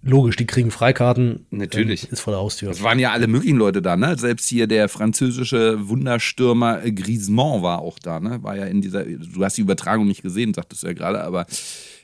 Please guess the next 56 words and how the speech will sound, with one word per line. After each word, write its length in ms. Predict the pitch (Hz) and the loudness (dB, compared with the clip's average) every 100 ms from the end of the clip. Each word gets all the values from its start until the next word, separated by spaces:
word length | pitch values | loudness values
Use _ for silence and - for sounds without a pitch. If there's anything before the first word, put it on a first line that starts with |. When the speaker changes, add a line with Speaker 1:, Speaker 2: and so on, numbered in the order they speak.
| _ | _
Speaker 2:
ähm, 240 | 87 92 | -4 -2
Speaker 1:
Nee. 160 | 98 107 _ - - | -2 -6 _ -16 -2
Speaker 2:
der 180 | 104 95 | 0 0
R 160 | 95 | -2
T 120 | - | -2
L 280 | 92 107 110 | -2 0 0
hat 140 | 107 107 | 0 0
ja 180 | 95 | 0
schön 260 | 95 107 107 | 0 -2 0
übertragen 720 | 104 101 - 101 95 107 107 | 0 -2 -4 -4 -2 -2 -2
und 240 | 92 95 | -4 -4
dann, 320 | 92 90 95 95 - | -4 -2 -4 -4 -12
äh, 120 | 92 | -14
konnte 260 | 85 95 95 | -8 -6 -2
man 160 | 95 92 | -2 -2
sich 80 | |
Speaker 1:
Ja, 140 | 95 104 | -2 -2
Speaker 2:
das 80 | 104 | -2
Ganze 160 | 107 104 | -2 -2
Speaker 1:
weil 60 | |
R 80 | 104 | -4
T 140 | - | -4
L, 40 | 110 | -4
Speaker 2:
geschwätzt, 120 | 113 | -2
Speaker 1:
also 160 | 110 123 | -2 -2
Speaker 2:
ne? 60 | |
Speaker 1:
ihr, 260 | 123 135 - | -2 -4 -6
ihr, 100 | 131 - _ | -10 -12 _
gan-, 220 | - 117 123 | -8 -6 -4
wir 400 | 127 - - 127 | -6 -6 -6 -2
gucken 240 | - 135 | 0 2
ja 140 | 127 113 | 4 2
beide, 600 | 110 120 123 123 110 101 | 4 4 4 2 0 0
wenn, 280 | 113 127 113 | 2 2 2
dann 220 | 110 110 | 0 0
auf 160 | 113 | -4
der 140 | - 113 | -2 -2
Zone 480 | 101 110 120 110 - | 0 2 2 0 -4
den 280 | 107 104 - - - | -4 -4 -6 -14 -2
englischen 340 | 123 123 120 | 2 2 0
Original. 360 | 107 104 107 107 - - - | -4 -2 -2 -4 -8 -16 -4
Obwohl 160 | 151 165 | 2 4
der 100 | 170 | 4
deutsche 360 | - 160 214 | 6 4 2
Kommentar 360 | 160 165 156 147 | 0 2 4 4
auf 160 | 160 | 4
der 140 | 151 131 | 4 4
Zone 180 | 135 135 | 4 4
ist 80 | |
auch 220 | 107 151 - | 4 2 2
gut, 280 | 247 - - _ _ | -2 -2 -16 _ _
muss 220 | - 139 151 | -4 -2 2
man 80 | 147 | 6
Speaker 2:
Mhm. 140 | 143 | 6
Speaker 1:
dazu 140 | 131 | 6
sagen. 340 | 151 147 208 | 4 2 0